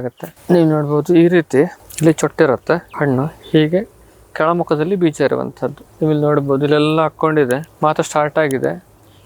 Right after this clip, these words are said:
ಇವಕ್ಕೆ ಮುಗಿತಾ ಬಂದೋಯ್ತು ಈ ಮರಕ್ಕೆ. ಕೆಲವೊಂದಕ್ಕೆ ಸ್ಟಾರ್ಟ್ ಆಗಿದೆ, ಕೆಲವೊಂದಕ್ಕೆ ಮುಗಿತಾ ಬಂತು. ನೀವು ನೋಡ್ಬೋದು ಹೇಗೆ ಹಾಕ್ಕೊಂಡಿದೆ ನೋಡಿ. ಇಲ್ಲಿ ಬೀಜ ಕೂಡ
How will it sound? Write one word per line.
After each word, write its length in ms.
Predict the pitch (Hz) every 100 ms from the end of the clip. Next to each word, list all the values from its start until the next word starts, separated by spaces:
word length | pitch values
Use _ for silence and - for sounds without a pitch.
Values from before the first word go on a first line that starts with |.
| _ 160
ಇವಕ್ಕೆ 220 | 160 196 185
ಮುಗಿತಾ 260 | 180 190 202 185
ಬಂದೋಯ್ತು 280 | 170 143 139
ಈ 20 | 131
ಮರಕ್ಕೆ. 320 | 127 113 - - _
ಕೆಲವೊಂದಕ್ಕೆ 320 | 151 147 160 -
ಸ್ಟಾರ್ಟ್ 260 | 160 151 151
ಆಗಿದೆ, 180 | 135 139
ಕೆಲವೊಂದಕ್ಕೆ 280 | 151 165 160
ಮುಗಿತಾ 240 | 151 - 147 127
ಬಂತು. 220 | 117 151 156 _ - 151
ನೀವು 140 | 143 139 139
ನೋಡ್ಬೋದು 460 | 135 135 127 143 175 - - - 147
ಹೇಗೆ 200 | 143 139 139
ಹಾಕ್ಕೊಂಡಿದೆ 420 | - 135 123 127 117
ನೋಡಿ. 200 | - - - - -
ಇಲ್ಲಿ 120 | 160 147
ಬೀಜ 200 | 143 156
ಕೂಡ 100 | 156